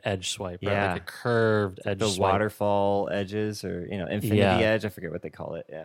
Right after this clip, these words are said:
Speaker 1: Yeah, that does something else. Anyways, okay, we're gonna rabbit hole here.
Speaker 2: <laughs>
Speaker 1: But,
Speaker 2: Yeah.
Speaker 1: uh, thanks for all the, the points, Genghis. I, I think I agree overall. And these are the things that just make you wish you could live multiple lives. Like, I think it would be fun to try all of these things.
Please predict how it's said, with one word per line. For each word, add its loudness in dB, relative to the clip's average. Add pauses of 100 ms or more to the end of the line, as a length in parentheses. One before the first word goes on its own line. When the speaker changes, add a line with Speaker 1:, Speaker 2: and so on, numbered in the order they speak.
(160)
Speaker 1:
Yeah, -6 (200)
that 0
does 0
something -6
else. -16
Anyways, -4
okay, -6 (120)
we're -2
gonna 0
rabbit 4
hole -4
here. -6 (100)
Speaker 2:
<laughs> -4
Speaker 1:
But, 6
Speaker 2:
Yeah. 4 (140)
Speaker 1:
uh, 6 (300)
thanks 4
for 6
all 8
the, 8
the 4
points, 2
Genghis. -2
I, 0
I -2
think 2
I 6
agree 2
overall. 4 (420)
And 2 (180)
these -2
are 6
the 4
things 0
that 0
just -6
make -4
you -2
wish -4
you -8
could -6
live -2
multiple -8
lives. -8
Like, -6
I -12
think -2
it 0
would -2
be -6
fun -2
to -12
try -4
all -2
of -6
these -8
things. -12